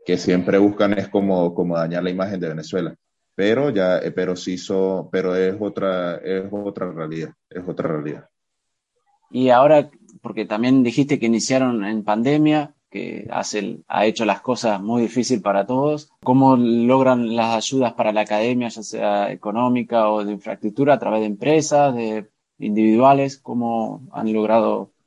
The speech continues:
Speaker 2: atravesar todo este periodo de pandemia?
Speaker 1: Sí, bueno, eh, de todos lados, de todos lados, de verdad que los aportes vienen de todos lados, de los mismos jugadores de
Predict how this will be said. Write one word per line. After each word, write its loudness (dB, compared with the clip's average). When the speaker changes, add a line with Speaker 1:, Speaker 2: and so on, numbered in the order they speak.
Speaker 2:
atravesar 2
todo -2
este -4
periodo 0
de -2
pandemia? -8
Speaker 1:
Sí, 2
bueno, 0
eh, 0
de -4
todos 0
lados, -4
de -8
todos -4
lados, 0
de -2
verdad -6
que -10
los -6
aportes -6
vienen -4
de -8
todos -6
lados, 0
de -8
los -8
mismos -6
jugadores -2
de -8